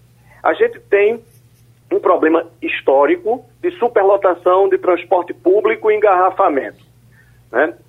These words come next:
E a gente nunca parou pra assumir esse problema da seguinte forma. Primeiro, as pessoas só vão trocar o seu carro, o conforto do seu carro,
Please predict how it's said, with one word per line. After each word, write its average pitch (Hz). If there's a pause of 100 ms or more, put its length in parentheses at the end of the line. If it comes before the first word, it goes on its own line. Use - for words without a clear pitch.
(440)
E 240
a 254
gente 269 (280)
nunca 285
parou 202 (220)
pra 208
assumir 220
esse -
problema 196
da 226
seguinte 240
forma. 120 (1300)
Primeiro, 170 (540)
as -
pessoas 190
só 190
vão 175 (760)
trocar 151
o 120
seu 185
carro, 117 (360)
o -
conforto -
do 143
seu 220
carro, 135